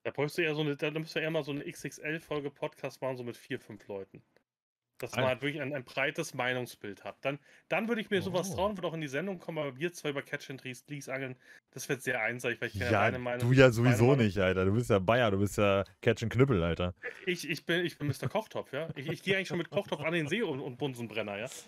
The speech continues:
Speaker 2: Aber heute habe ich mir auch eine Forelle mitgenommen, Alter.
Speaker 1: Ja, klar.
Speaker 2: Alter, heute übrigens, ne? Ich komm aus dem warmen Bielefeld,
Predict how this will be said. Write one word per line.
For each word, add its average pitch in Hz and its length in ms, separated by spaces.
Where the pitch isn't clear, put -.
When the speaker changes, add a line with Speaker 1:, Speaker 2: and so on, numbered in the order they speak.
Speaker 2:
Aber 151 200
heute 165 200
habe 190 100
ich 196 60
mir 220 120
auch 254 120
eine 240 80
Forelle 117 300
mitgenommen, 95 440
Alter. 92 280
Speaker 1:
Ja, 131 220
klar. 190 240
Speaker 2:
Alter, 175 280
heute 247 280
übrigens, 190 580
ne? 147 280
Ich - 180
komm 254 260
aus 196 200
dem 185 200
warmen 196 220
Bielefeld, 147 640